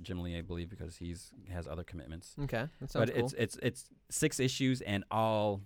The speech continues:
Speaker 1: the characters. So you're gonna have Savage Dragon, you're gonna have
Speaker 2: Wow.
Speaker 1: Youngblood, and, and they're all
Speaker 2: Supreme?
Speaker 1: I don't know if Supreme is gonna be in there.
Speaker 2: I didn't,
Speaker 1: I
Speaker 2: I
Speaker 1: don't
Speaker 2: never really liked Supreme.
Speaker 1: The way
Speaker 2: That's <laughs> hilariously gay.
Speaker 1: <laughs>
Speaker 2: That's in the ambiguously gay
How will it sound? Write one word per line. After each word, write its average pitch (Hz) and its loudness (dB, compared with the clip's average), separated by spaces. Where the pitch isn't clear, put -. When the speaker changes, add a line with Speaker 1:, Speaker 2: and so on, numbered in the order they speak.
Speaker 1:
the 98 -6
characters. 90 0
So - -4
you're 90 2
gonna 92 0
have 87 2
Savage 76 -8
Dragon, 95 2
you're 82 -4
gonna 80 -4
have 73 -8
Speaker 2:
Wow. 117 2
Speaker 1:
Youngblood, 90 0
and, 85 -6
and 98 2
they're 107 4
all 107 6
Speaker 2:
Supreme? 151 6
Speaker 1:
I 127 0
don't 170 -2
know 175 -4
if 147 -4
Supreme 135 -4
is 120 -4
gonna 95 -2
be 92 -2
in 95 -2
there. 82 -6
Speaker 2:
I 117 -10
didn't, 104 -6
Speaker 1:
I - 0
Speaker 2:
I - 2
Speaker 1:
don't - 2
Speaker 2:
never 107 0
really 104 -4
liked 101 -8
Supreme. 101 -6
Speaker 1:
The 131 10
way 139 8
Speaker 2:
That's - -6
<laughs> 127 -4
hilariously 123 2
gay. 110 6
Speaker 1:
<laughs> 392 8
Speaker 2:
That's 147 6
in 147 2
the 131 4
ambiguously 135 6
gay 120 6